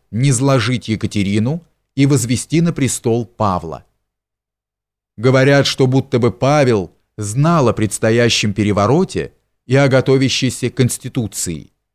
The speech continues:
и присягнул не нарушать законы и конституцию.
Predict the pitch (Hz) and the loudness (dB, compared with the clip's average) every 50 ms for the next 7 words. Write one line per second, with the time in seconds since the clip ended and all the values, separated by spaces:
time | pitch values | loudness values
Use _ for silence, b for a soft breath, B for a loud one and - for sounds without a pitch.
0 | _ _ _ _ _ _ _ - 160 180 165 175 185 - - 160 139 127 127 139 | _ _ _ _ _ _ _ -2 0 0 0 -2 -2 -2 0 -2 -2 0 0 0
1 | 147 151 147 139 143 143 139 131 127 123 107 - - 123 117 120 104 87 95 107 | 2 2 2 2 2 2 2 2 0 0 -2 -2 -2 0 0 0 -2 -2 -2 -4
2 | 95 - - 110 104 113 113 120 135 147 143 _ _ _ _ _ 117 107 - 127 | -4 -2 -2 0 0 0 0 -2 -4 -6 -10 _ _ _ _ _ -6 -4 -2 -2
3 | 120 - - - 143 135 - 117 95 - - - - 85 73 - | -2 -2 -4 -8 -8 -6 -6 -8 -8 -8 -12 -14 -12 -14 -14 -16